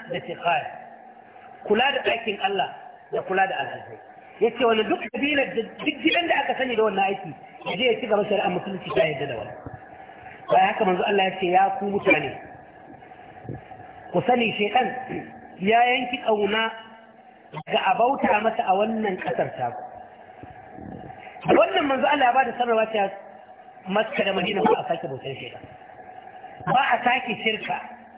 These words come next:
Ba a sake koma ma jahiliya. In duk duniya ta taru ta koma ma shirka, Makka da Madina za a yi tauhidi. Kamar da manzo Allah sallallahu alaihi wasallam ya faɗa,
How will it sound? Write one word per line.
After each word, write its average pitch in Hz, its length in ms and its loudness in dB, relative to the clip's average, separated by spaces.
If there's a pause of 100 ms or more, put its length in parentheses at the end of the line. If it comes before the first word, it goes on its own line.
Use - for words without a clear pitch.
(420)
Ba 294 240 6
a - 80 0
sake 269 320 2
koma 262 320 2
ma 240 80 4
jahiliya. 190 560 0 (440)
In 277 120 -2
duk 320 260 -6
duniya 339 400 4
ta 254 200 2
taru 226 260 4
ta 247 160 4
koma 262 200 0
ma 233 140 0
shirka, 226 240 -2
Makka 214 220 -2
da 190 60 -2
Madina 185 260 -2
za 175 80 6
a 165 60 0
yi 151 60 -6
tauhidi. 131 380 -12 (1040)
Kamar 247 180 2
da 254 80 4
manzo 214 200 4
Allah 294 280 2
sallallahu 233 360 4
alaihi 220 180 2
wasallam 262 240 0
ya 240 100 2
faɗa, 220 360 2